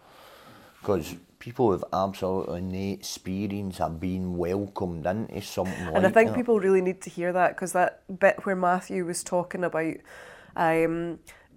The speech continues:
Speaker 2: he never, he felt like it was so inspiring, Garth being here and being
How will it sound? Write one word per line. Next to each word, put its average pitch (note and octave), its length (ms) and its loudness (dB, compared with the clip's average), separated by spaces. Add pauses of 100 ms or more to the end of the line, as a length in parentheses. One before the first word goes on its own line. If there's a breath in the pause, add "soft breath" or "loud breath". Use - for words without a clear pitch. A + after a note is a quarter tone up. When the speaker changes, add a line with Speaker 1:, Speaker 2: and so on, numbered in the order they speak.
Speaker 2:
he G3 200 -4
never, F3+ 440 2
he F3+ 160 -6
felt F3+ 300 4
like E3 200 2
it - 80 -2
was - 100 -4
so F#3 140 -2
inspiring, F3 560 2
Garth E3 360 -2
being D#3+ 180 -6
here E3 260 -2
and D#3+ 160 0
being D#3+ 380 -4